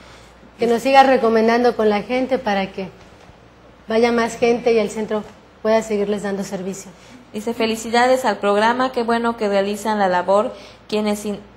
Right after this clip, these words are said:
Speaker 2: quienes no esperan nada a cambio", dice, "ayudan a la
Speaker 1: Así es.
Speaker 2: gente, felicidades a la doctora, a Gaby,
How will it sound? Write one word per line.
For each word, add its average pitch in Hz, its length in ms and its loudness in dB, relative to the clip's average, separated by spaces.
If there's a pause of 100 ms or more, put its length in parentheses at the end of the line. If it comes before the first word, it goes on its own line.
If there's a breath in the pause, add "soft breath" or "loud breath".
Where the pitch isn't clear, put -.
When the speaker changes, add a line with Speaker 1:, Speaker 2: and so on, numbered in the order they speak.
Speaker 2:
quienes 202 360 -2
no 220 120 -2
esperan 220 420 2
nada 196 280 4
a 185 80 -2
cambio", 190 320 -2
dice, 185 380 -6
"ayudan 208 400 0
a 185 60 0
la 175 100 0
Speaker 1:
Así 180 100 -6
es. 180 60 -6
Speaker 2:
gente, 233 340 -4
felicidades 202 720 -2 (360 loud breath)
a - 60 -4
la 180 160 2
doctora, 220 540 2
a 190 220 -2
Gaby, 233 440 0